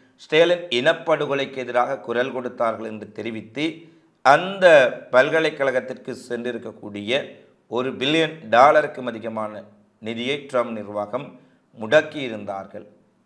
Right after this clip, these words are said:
இவ்வாறு முடக்கி, அங்கு படித்த மாணவர்கள் கைது செய்து, பாலஸ்தீன ஆதரவாளர்களை நாடு கடத்துவோம் என்றெல்லாம் அமெரிக்காவினுடைய ட்ரம்ப்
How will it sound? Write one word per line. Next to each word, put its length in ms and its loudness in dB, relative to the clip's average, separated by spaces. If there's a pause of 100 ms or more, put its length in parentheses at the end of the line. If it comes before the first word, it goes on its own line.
(180)
இவ்வாறு 400 2
முடக்கி, 680 -2
அங்கு 280 -2
படித்த 360 -8
மாணவர்கள் 580 -8
கைது 300 -12
செய்து, 640 -8 (260)
பாலஸ்தீன 500 2
ஆதரவாளர்களை 640 -4
நாடு 480 0
கடத்துவோம் 480 -6
என்றெல்லாம் 680 -2 (580)
அமெரிக்காவினுடைய 800 -2 (220)
ட்ரம்ப் 260 2